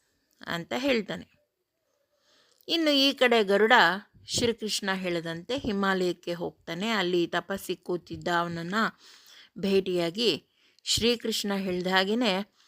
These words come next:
"ನಿನ್ ಸ್ವಾಮಿ ದ್ವಾರಕೆಯಲ್ಲಿ ನಿನ್ಗೋಸ್ಕರ ಕಾದಿದ್ದಾರೆ" ಅಂತ ಹೇಳ್ತಾನೆ. ಈ ಮಾತನ್ನ ಕೇಳಿಸ್ಕೊಂಡ ಕೂಡ್ಲೇ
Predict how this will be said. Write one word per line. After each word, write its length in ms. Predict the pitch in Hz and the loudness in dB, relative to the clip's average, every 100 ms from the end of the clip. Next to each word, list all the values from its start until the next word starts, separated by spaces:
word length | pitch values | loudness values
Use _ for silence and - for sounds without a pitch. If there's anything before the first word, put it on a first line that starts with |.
| _ - | _ 0
"ನಿನ್ 220 | 214 202 | 2 4
ಸ್ವಾಮಿ 520 | - 185 190 202 190 | 4 4 4 2 0
ದ್ವಾರಕೆಯಲ್ಲಿ 680 | 170 170 180 - 185 180 180 | 4 2 2 -4 -2 -2 -2
ನಿನ್ಗೋಸ್ಕರ 580 | 175 175 175 175 165 165 | -4 -6 -6 -6 -6 -6
ಕಾದಿದ್ದಾರೆ" 920 | 165 160 202 156 160 160 160 151 139 | -6 -8 -8 -8 -6 0 2 2 0
ಅಂತ 420 | - - 151 156 | -6 -16 -12 -6
ಹೇಳ್ತಾನೆ. 600 | 254 294 233 170 147 - _ _ _ _ _ _ _ _ _ _ _ _ _ _ - | -2 0 0 -2 -12 -18 _ _ _ _ _ _ _ _ _ _ _ _ _ _ 0
ಈ 160 | 285 | 4
ಮಾತನ್ನ 520 | 285 233 185 185 254 285 | 6 6 4 2 -2 -4
ಕೇಳಿಸ್ಕೊಂಡ 760 | 277 208 202 240 - 202 196 185 | 0 2 4 2 -2 -6 -4 -4
ಕೂಡ್ಲೇ 1160 | - _ 185 220 277 277 226 170 160 175 233 | -6 _ -4 2 4 4 4 4 4 2 -2